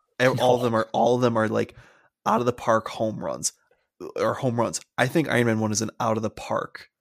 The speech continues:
Speaker 1: Like, it's Robert Downey Junior, like, coming back to movies. He's,
Speaker 2: Yeah, 'cause
Speaker 1: like,
Speaker 2: he was,
Speaker 1: sort
Speaker 2: like,
Speaker 1: of, like, rebranding his name.
Speaker 2: wasn't he, like, a heroin addict?
Speaker 1: Yeah, like, nobody wanted to cast him. He, this was his, like, first, like, comeback.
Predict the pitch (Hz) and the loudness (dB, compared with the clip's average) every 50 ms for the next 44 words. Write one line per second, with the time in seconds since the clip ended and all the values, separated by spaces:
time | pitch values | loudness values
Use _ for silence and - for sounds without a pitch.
0 | _ _ _ - 123 117 110 107 - - _ _ _ _ _ _ _ _ _ _ | _ _ _ -6 -4 -4 -4 -6 -8 -14 _ _ _ _ _ _ _ _ _ _
1 | _ - 117 - - 120 113 117 113 127 120 117 113 110 113 107 110 110 110 107 | _ -6 -4 0 4 4 4 4 4 2 2 2 2 0 0 0 0 0 2 2
2 | 107 107 - - - 113 110 107 101 98 98 110 107 - - 120 110 107 107 107 | 0 0 -2 -4 -6 -4 -4 -4 -6 -6 -8 -8 -10 -8 -8 -6 -4 -4 -4 -4
3 | 104 113 107 107 104 104 - - - _ _ _ _ _ _ _ _ _ _ _ | -2 -2 -2 -2 0 0 -2 -2 -4 _ _ _ _ _ _ _ _ _ _ _
4 | _ _ _ _ _ _ _ - - - - 123 - - 127 113 110 - - 135 | _ _ _ _ _ _ _ -20 -10 -4 -2 2 2 4 4 4 4 4 4 4
5 | 117 113 107 117 113 104 - 117 113 113 113 110 113 110 110 107 110 107 107 107 | 2 2 2 2 0 0 0 0 0 0 2 0 0 0 2 2 0 0 0 0
6 | 104 104 107 107 110 110 - 127 123 127 131 - - _ _ _ _ _ _ - | -2 -2 -2 -2 -2 -4 -4 -4 -6 -6 -8 -10 -14 _ _ _ _ _ _ -6
7 | 175 269 359 381 370 - - - - - 104 101 107 117 131 143 170 180 190 196 | 0 2 4 4 4 2 0 -2 -2 -2 0 0 0 0 0 0 0 0 -2 -2
8 | 262 254 - - - - _ _ _ _ - _ - 139 196 240 220 143 - - | -4 -8 -10 -12 -20 -20 _ _ _ _ -16 _ 2 4 4 4 4 2 0 -2
9 | 127 113 113 101 98 113 123 139 160 170 160 151 156 160 156 151 143 - - 117 | -2 -2 -2 0 2 2 4 6 6 6 8 8 6 4 2 0 0 0 0 0
10 | 120 139 165 - - - 180 175 185 196 185 - _ _ - - - _ _ _ | 2 2 2 0 0 2 2 2 2 2 -2 -6 _ _ -20 -20 -20 _ _ _
11 | - - 131 123 - 127 127 120 - 160 147 156 165 165 151 143 147 147 143 - | -4 -2 0 0 2 2 2 2 4 4 2 2 2 2 4 4 2 2 2 -2
12 | - - 117 120 131 127 - - - 127 123 - - - - 131 160 151 - - | 0 2 2 4 4 4 2 4 2 0 0 -2 -4 -4 -2 0 0 0 -2 -4
13 | - - - - - - | -6 -8 -12 -14 -16 -20